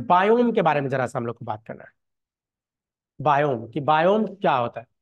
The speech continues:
हम लोग जो है बायोम से रिलेटेड बात करेंगे। ऐसे तो बायोम का समराइज फॉर्म में एक ही पेज में है, पीछे एक पेज दिया हुआ है बायो का समरी,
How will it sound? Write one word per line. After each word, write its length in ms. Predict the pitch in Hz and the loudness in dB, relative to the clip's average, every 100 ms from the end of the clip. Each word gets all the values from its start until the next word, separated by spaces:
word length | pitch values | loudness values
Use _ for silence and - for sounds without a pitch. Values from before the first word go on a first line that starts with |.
| _ _ _ _ _ _ - | _ _ _ _ _ _ -6
हम 100 | 139 | -2
लोग 120 | 156 | 2
जो 140 | 165 147 | 2 2
है 380 | 170 349 208 | 0 -2 -4
बायोम 340 | 139 147 160 165 | 0 2 2 0
से 140 | 175 | -2
रिलेटेड 340 | 151 151 160 147 | 0 0 0 0
बात 220 | 143 - | -2 0
करेंगे। 280 | 143 147 202 _ _ _ _ _ _ _ _ _ _ _ _ _ _ _ 165 | -2 -2 -6 _ _ _ _ _ _ _ _ _ _ _ _ _ _ _ -2
ऐसे 200 | 156 214 | 0 0
तो 100 | 214 | 4
बायोम 360 | 180 190 233 | 4 4 2
का 100 | 226 | 0
समराइज 580 | 226 - 180 180 202 196 | -2 -2 0 2 0 -2
फॉर्म 140 | 226 220 | -2 2
में 120 | 226 | 2
एक 180 | 196 180 | 2 0
ही 120 | 233 220 | -4 -2
पेज 160 | 185 | -4
में 140 | 151 135 | -2 -4
है, 120 | 110 _ _ _ _ | -6 _ _ _ _
पीछे 260 | 156 139 185 | -8 -4 -2
एक 120 | 190 - | -2 -2
पेज 160 | 190 | -2
दिया 200 | 170 190 | 2 2
हुआ 160 | 180 185 | 4 2
है 100 | 180 | 2
बायो 220 | 165 175 | 2 2
का 120 | 175 | 0
समरी, 380 | - 165 143 | -2 -2 -2